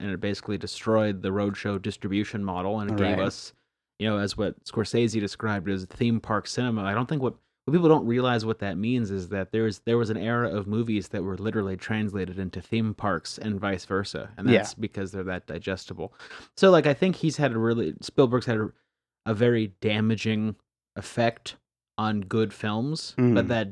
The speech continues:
Speaker 1: you know, being made and getting distributed and the business side, but that doesn't stop him from being a good storyteller fifty percent of the time. So that's a
Speaker 2: Yeah.
Speaker 1: long, complicated answer, but no, I don't hate the man or hate his films. I like them when they're good,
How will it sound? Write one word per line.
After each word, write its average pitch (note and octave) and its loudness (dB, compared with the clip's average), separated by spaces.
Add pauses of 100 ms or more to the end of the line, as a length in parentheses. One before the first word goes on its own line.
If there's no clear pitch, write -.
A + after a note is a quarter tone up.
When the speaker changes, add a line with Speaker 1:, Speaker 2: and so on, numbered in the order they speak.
(120)
Speaker 1:
you A#2 0
know, A2+ 0
being A2+ 2
made A2 2
and G#2+ -2
getting G#2 -2
distributed G#2+ -2
and G2+ -4
the F#2 -6
business G#2+ -2
side, A2+ -4
but A2 -4
that A2+ 0
doesn't G2+ -2
stop F#2+ -2
him G2 -6
from G2 -6
being F#2+ -4 (320)
a G#2+ -4
good G#2 -4
storyteller F#2 -2 (500)
fifty G2 -6
percent F2 -8
of D#2+ -6
the D2+ -6
time. D#2+ -10
So A2 0 (180)
that's D#3+ 4
a E3 8
Speaker 2:
Yeah. D3+ 8
Speaker 1:
long, D3 8
complicated A#2 0
answer, G#2+ 0
but G#2+ -2
no, B2 0
I B2 2
don't C3 0
hate A#2+ -4
the A#2 -2
man A2+ 0
or G#2 0
hate A2 0
his G2+ -4
films. G#2 -2
I F3+ 0
like C#3 2
them C3+ 0
when B2+ 0
they're D3 2
good, E3 2